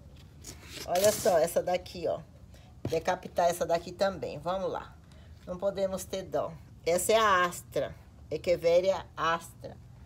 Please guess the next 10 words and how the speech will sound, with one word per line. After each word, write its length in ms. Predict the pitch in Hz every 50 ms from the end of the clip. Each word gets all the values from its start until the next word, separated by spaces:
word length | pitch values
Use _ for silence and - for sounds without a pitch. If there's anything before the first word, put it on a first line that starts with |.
| - - - - - - -
Vamos 200 | - 160 165 165
fazer 320 | - 180 170 170 160 170 165
aqui. 520 | 165 165 - - 190 202 226 262 294 370 339 - - - - - - - - - - - - - - - - - - - - - - - - - - - - - -
Vamos 200 | - 151 165 175
decapitar. 1000 | 170 175 170 - 170 165 165 - - - - 185 190 202 220 240 247 254 269 269 - - - - - - - - - - -
Pra 200 | 156 156 160 170
em 60 | 175
breve 540 | 170 147 175 170 175 185 196 208 220 208 214
ter 220 | 208 - 208 202
mudinhas. 1000 | 196 196 196 180 165 175 190 202 214 220 226 226 226 233 233 - - - - -